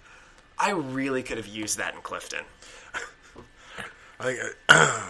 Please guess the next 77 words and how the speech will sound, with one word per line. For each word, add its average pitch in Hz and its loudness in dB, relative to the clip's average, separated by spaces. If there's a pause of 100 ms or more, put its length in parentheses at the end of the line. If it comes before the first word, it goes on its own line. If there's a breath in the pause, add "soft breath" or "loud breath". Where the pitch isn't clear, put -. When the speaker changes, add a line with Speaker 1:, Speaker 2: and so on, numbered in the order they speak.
Speaker 2:
<clears throat> - -20
what 113 6
amused 113 2
me 113 -4
right 101 4
now 98 4
was 98 0
us 95 2
thinking, 98 -2
like, 92 0
they 95 2
just 92 0
send 95 -2
you 98 0
all 92 2
the 90 -2
stuff, 92 0
no 92 -6
one 92 -4
has 90 0
to - -10
come 92 -2
in 90 -8
your 87 -4
home, 92 -2
so 95 -4
it's - -4
social 95 0
distancing. 92 -6
Speaker 1:
Yeah. 120 2 (400 loud breath)
Speaker 2:
And 104 -2
then 98 2
my 95 4
brain 95 2
immediately 95 -2
went 95 -2
to, 98 0
"I 90 4
wonder 92 0
if 90 -4
the 95 -6
burglars 90 0
would 95 -4
social 98 -2
distance 95 -6
if 90 -4
they 98 0
tried 92 4
to 98 -4
break 101 4
in." 107 2
Speaker 1:
<laughs> - -8
All 180 10
right, 143 8
you 226 12
go 254 12
in 254 12
through 240 8
that 202 12
window, 202 12
you 190 10
go 190 10
in 185 4
th-, 180 -6
I'll 175 12
go 185 12
in 180 12
through 180 10
this 151 12
window. 117 6
Speaker 2:
Six 165 12
feet, 214 12
man, 170 12
six 196 6
feet. 165 8
Speaker 1:
Six 170 10
feet. 170 12